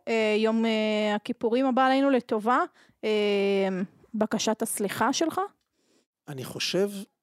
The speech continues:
Speaker 2: שהעשייה העיקרית שלי, חיבורים בחברה הישראלית, צריכה לגדול. אני מרגיש שבשנה וחצי האחרונות עשיתי אותה, אבל לא מספיק.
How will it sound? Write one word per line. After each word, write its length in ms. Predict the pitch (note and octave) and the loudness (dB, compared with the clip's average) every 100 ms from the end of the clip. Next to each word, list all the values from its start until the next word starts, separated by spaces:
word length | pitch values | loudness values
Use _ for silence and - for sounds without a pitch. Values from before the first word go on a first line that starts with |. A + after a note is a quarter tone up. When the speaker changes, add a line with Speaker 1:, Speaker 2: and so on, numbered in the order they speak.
| _ _ | _ _
Speaker 2:
שהעשייה 1400 | - - - A#2+ A2+ A#2 - A#2+ A2+ - - A2 C#3 D#3 D#3 | -8 -6 -4 -4 -4 -4 -8 -10 -8 -8 -8 -4 -2 -2 -4
העיקרית 560 | B2+ A#2 - A#2+ A#2 B2+ | -8 -10 -10 -10 -8 -6
שלי, 380 | - G2 F#2+ A2 _ _ | -8 -8 -8 -12 _ _
חיבורים 520 | - - G#2+ G#2+ C3+ | -18 -14 -10 -6 -6
בחברה 340 | A#2+ - G#2+ B2 | -8 -12 -10 -10
הישראלית, 760 | A2+ - A2 G#2 C#3 F#3 - _ _ _ _ _ | -10 -10 -8 -6 -6 -8 -12 _ _ _ _ _
צריכה 340 | - B2+ D#3 | -14 -8 -4
לגדול. 540 | C#3+ A#2 B2+ C3+ G#2+ G2 | -4 -6 -8 -8 -8 -10
אני 160 | A#2+ B2 | -10 -6
מרגיש 400 | A#2+ G#2 C3+ - | -6 -4 -4 -2
שבשנה 540 | A2+ A#2+ A#2 - B2+ | -4 -4 -4 -4 -6
וחצי 340 | A#2+ - B2+ C3 | -6 -8 -8 -6
האחרונות 500 | A#2+ - A#2+ D#3+ - | -6 -6 -4 -4 -8
עשיתי 460 | - - F3 - F3+ | -10 -6 -6 -6 -6
אותה, 260 | D#3+ G3+ G3+ _ _ | -4 -6 -6 _ _
אבל 200 | B2 A2 | -14 -8
לא 120 | A#2+ F3+ | -4 -2
מספיק. 480 | F3 - F#3 F3+ | -4 -4 -6 -8